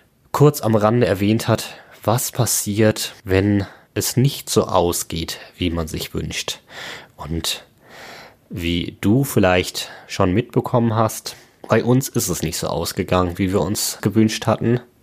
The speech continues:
Es ist zwar nicht in der Klinik passiert, aber zu Hause.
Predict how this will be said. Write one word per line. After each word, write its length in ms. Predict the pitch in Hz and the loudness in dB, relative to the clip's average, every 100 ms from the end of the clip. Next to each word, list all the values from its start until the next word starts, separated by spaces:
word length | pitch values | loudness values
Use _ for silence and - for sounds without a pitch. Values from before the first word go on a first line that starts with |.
| _ _ - - _ - | _ _ -20 -20 _ -4
Es 140 | - | -2
ist 180 | - - | -2 -2
zwar 380 | - 87 85 82 | 2 4 4 2
nicht 160 | 90 - | -4 -4
in 80 | |
der 120 | 90 - | -4 -4
Klinik 380 | - 98 104 | -2 0 0
passiert, 540 | - 104 - 104 104 - | 0 -2 2 2 2 0
aber 160 | 87 | -6
zu 220 | - 85 87 | -6 -6 -2
Hause. 460 | 90 92 98 95 | 0 0 2 0